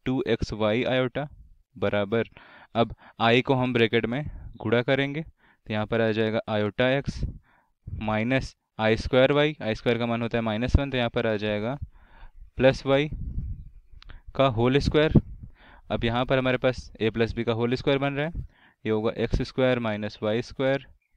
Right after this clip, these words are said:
प्लस टू एक्स वाई आयोटा बराबर, यहाँ पर इसका हम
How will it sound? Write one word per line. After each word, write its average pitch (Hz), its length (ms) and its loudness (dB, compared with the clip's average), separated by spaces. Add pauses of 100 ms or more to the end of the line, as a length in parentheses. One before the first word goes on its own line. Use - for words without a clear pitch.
(100)
प्लस 120 320 0 (600)
टू 127 340 0
एक्स - 260 0
वाई 127 340 0 (200)
आयोटा 117 420 0 (540)
बराबर, 110 520 2 (360)
यहाँ 113 280 0
पर 127 140 0
इसका 127 220 -2
हम 127 180 -2